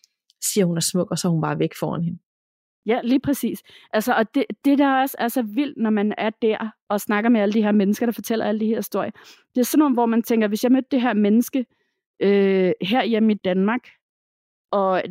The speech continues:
Speaker 2: det var, øh, han eller hun var dansk, altså, så ville de have grinet af mig, hvis jeg fortalte den her historie. Men det er bare så naturligt for dem. Altså, der er slet ikke noget spørgsmålstegn
Speaker 1: Nej.
Speaker 2: hos,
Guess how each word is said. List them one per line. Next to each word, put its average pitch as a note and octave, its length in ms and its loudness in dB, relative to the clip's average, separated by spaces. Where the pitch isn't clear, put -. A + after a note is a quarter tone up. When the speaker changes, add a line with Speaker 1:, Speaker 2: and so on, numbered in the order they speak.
Speaker 2:
det G3+ 80 -4
var, F3 340 -2
øh, C#3 280 -6
han G3+ 180 -2
eller A3+ 180 2
hun A#3 320 2
var G#3 100 -4
dansk, - 340 -6
altså, A3 220 -2
så B3+ 140 0
ville B3+ 180 2
de G#3 220 -4
have G3+ 140 -2
grinet G#3+ 340 0
af E3+ 80 -4
mig, F#3+ 300 2
hvis C4+ 180 -4
jeg D4 120 -2
fortalte - 360 -4
den E3+ 80 -4
her F3 180 -4
historie. F3+ 500 -4
Men A3+ 200 4
det A#3 80 2
er A3 180 0
bare A#3 180 0
så C#4+ 140 -2
naturligt D4 600 0
for B3 120 2
dem. B3 280 2
Altså, A3 220 -2
der A3 140 -2
er G#3+ 140 0
slet C#4+ 260 -2
ikke D4+ 160 -2
noget B3+ 180 0
spørgsmålstegn A3+ 1000 -4
Speaker 1:
Nej. G3 160 0
Speaker 2:
hos, A3+ 140 0